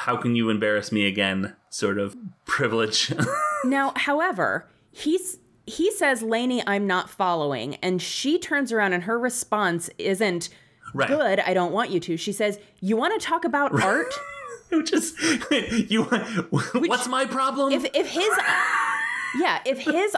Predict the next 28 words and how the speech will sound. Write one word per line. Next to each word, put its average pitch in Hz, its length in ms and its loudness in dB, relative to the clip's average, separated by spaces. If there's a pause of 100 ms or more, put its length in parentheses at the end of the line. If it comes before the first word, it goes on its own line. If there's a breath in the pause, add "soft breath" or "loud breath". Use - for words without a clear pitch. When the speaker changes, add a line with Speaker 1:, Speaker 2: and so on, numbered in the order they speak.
Speaker 2:
"I'm 277 280 2
not 254 260 0
following" 185 640 0
is 190 300 -2
really 226 260 0
like 220 240 0
an, 185 220 2 (160)
"I, 233 480 0 (320)
I'm 302 200 2
not 330 280 0
following 190 920 0 (760)
your, 180 760 0
like, 165 280 -2
line 180 320 0
of 151 120 0
thinking 240 420 -2
Speaker 1:
Yeah. 190 120 0
Speaker 2:
here," 139 300 -4 (500 loud breath)
for 247 260 -2
her 285 200 0
to 440 160 2
respond 247 640 0
with, 214 300 0 (160 loud breath)
"You 233 100 2
wanna 403 200 2
talk 415 260 0
about 285 360 2
art? 233 320 0